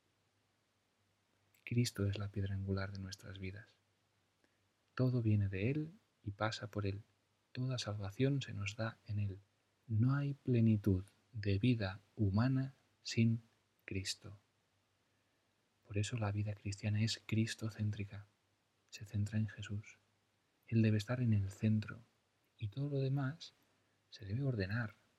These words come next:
y debe dar vueltas en torno a Jesús. Es normalmente cuando le quito a Jesús del centro y pongo a otra cosa, a otra persona o a mí mismo,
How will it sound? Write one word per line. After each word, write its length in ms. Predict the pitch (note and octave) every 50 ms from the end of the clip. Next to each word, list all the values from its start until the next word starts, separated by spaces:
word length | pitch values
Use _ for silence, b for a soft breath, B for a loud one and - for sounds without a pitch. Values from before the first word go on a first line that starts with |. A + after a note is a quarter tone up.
| _
y 100 | - A#2
debe 200 | G2+ G#2 G#2 G2+
dar 180 | G#2 A2 A#2+ C3+
vueltas 560 | B2 B2+ B2 A#2+ A#2 - G#2+ A2+ - - _ _ -
en 160 | G#2+ F#2+ F#2+
torno 320 | - A2+ - A#2+ A2 G2+
a 40 | G2 -
Jesús. 460 | - G#2+ - - A#2 - - - _ _ _ _ _ _ _ _ _ _ _ _ _ _ _ _ b b b b b b b b b b b b b b b b _ _ _ _ -
Es 120 | - A#2+
normalmente 520 | B2 B2 A#2 A2 G#2 G2 G2 F#2+ F#2+ G2+ F#2+
cuando 400 | - G#2 G2 G2 G2 G2 F#2+ F#2
le 180 | F#2 F#2 F#2 G2
quito 420 | - C3+ C#3+ - - A#2+ G#2+ G#2
a 80 | G2+ G2+
Jesús 480 | - - G2 - - - A#2 G#2+ G2+
del 160 | G#2 F#2 F#2
centro 580 | G2 - - G#2+ G#2 G2+ G2+ - G2 G2+ A#2+ C#3
y 100 | B2+ G#2+
pongo 360 | - - G2+ G#2+ G#2+ G#2 G2
a 40 | F#2+
otra 260 | G2 G2+ - G#2+ G2+
cosa, 300 | - - B2+ A#2+ - A#2
a 40 | A#2+
otra 240 | A#2+ G#2+ G#2 - G2+
persona 460 | - - G2+ - - A2+ A2 A2+ - - -
o 80 | - G2+
a 40 | G2+
mí 140 | G2+ G2+ F#2+
mismo, 520 | G2 A#2 B2 A2 A2 G2 G2 A#2 D#3